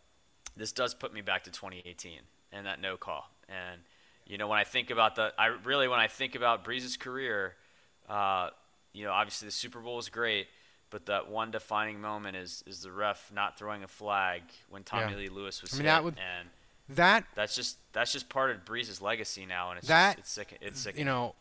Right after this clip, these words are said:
Speaker 2: and Kevin had, Kevin had to eject 'cause of breaking news, but that was th-, the thing is,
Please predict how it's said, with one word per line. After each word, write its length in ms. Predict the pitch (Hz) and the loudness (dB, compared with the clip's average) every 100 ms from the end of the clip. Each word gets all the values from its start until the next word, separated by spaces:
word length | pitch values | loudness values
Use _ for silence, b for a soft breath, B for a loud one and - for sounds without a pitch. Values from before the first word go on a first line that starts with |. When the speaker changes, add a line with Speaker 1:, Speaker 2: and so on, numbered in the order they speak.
| - - | -20 -6
Speaker 2:
and 200 | 131 120 | -6 0
Kevin 260 | 156 143 143 | 4 4 4
had, 200 | 135 113 - | 2 0 -10
Kevin 260 | - 143 135 | 0 0 2
had 220 | 131 120 | 0 0
to 100 | - | 0
eject 480 | 110 98 110 104 - | -2 0 -2 -2 -8
'cause 160 | 113 95 | -8 -6
of 80 | |
breaking 320 | 92 104 104 101 | -4 -4 -2 -4
news, 300 | 104 95 - B B - | -4 -4 -10 B B -2
but 160 | 123 - B B B - - - - - - | -2 -2 B B B -20 -20 -20 -20 -14 8
that 220 | 233 277 | 10 10
was 220 | 269 220 - | 6 0 -6
th-, 320 | 160 160 147 170 | -12 -10 -10 -4
the 100 | 202 | 2
thing 260 | 277 277 | 6 8
is, 300 | 247 214 180 | 8 8 6